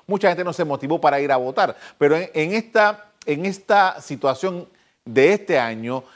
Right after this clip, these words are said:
eh, vemos que el margen de pe-, indecisos ha, se ha reducido, la gente dispuesta a votar es mayor. Y, eh, en esta, en estos elementos, esta situación en particular,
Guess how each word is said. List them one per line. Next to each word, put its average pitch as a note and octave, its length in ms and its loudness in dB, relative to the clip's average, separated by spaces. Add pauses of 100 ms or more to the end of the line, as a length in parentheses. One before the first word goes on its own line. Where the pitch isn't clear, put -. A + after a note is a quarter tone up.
(160)
eh, C3 220 2
vemos F3+ 420 0
que F#3 420 0
el C3+ 140 2
margen D#3+ 720 -2
de B2 280 0
pe-, - 180 -8
indecisos D3+ 720 -2 (320)
ha, E3+ 240 8
se E3+ 120 -4
ha F3 100 4
reducido, D#3+ 640 0 (160)
la B2+ 100 2
gente E3+ 220 2
dispuesta E3+ 340 -2
a D3+ 60 2
votar C3 480 0
es G3 160 2
mayor. C3 500 0 (340)
Y, A3+ 360 0 (320)
eh, F3+ 320 4
en G#3 200 2
esta, A#3 380 0
en F3 220 -4
estos G#3 440 0
elementos, D#3 680 0 (320)
esta A#3+ 260 4
situación E3+ 640 -2
en C#3 120 -4
particular, C#3+ 460 -2